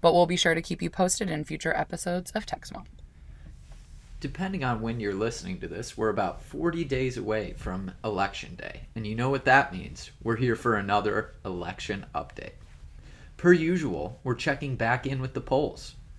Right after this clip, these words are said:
Speaker 2: The most recent national polls show former V P Biden leading President Trump anywhere from six to nine points. Now on to debates. There will be three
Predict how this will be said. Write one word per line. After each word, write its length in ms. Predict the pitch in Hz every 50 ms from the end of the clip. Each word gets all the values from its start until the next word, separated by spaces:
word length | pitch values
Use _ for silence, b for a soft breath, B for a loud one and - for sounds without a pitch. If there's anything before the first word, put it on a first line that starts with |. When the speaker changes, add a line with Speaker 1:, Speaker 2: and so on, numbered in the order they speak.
| B B B B B B -
Speaker 2:
The 60 | - 135
most 380 | 127 127 135 147 143 143 -
recent 560 | 120 110 113 135 170 190 185 - 120 104 -
national 400 | - 107 98 98 - - - 87
polls 400 | 90 - - 92 95 98 107 -
show 260 | - - - 110 95 95
former 380 | - - 123 120 117 120 110
V 180 | 101 - 113 110
P 360 | 107 - 110 104 101 101 - - - - 104 92
Biden 420 | - 98 113 123 127 107 - 104 120 -
leading 400 | 90 101 113 120 113 113 98 98
President 460 | - - - 95 92 92 90 90 85
Trump 280 | - - 117 113 110 - -
anywhere 340 | - 113 120 127 123 127 117
from 200 | 117 - 95 95
six 480 | - - - - 131 135 - - - - - - -
to 120 | - 113
nine 360 | 101 95 95 95 104 107 107
points. 480 | 98 - 101 104 104 - - - - - B B B B B B B B B B B B B -
Now 280 | 135 139 139 143 139 -
on 240 | - 135 135 143 139
to 240 | 135 - - 139 139
debates. 720 | 131 123 101 - - 104 131 151 - - - - - - - - - - -
There 100 | - 135
will 80 | 139 139
be 140 | 131 127 131
three 640 | - - - - 139 147 170 190 185 139 - -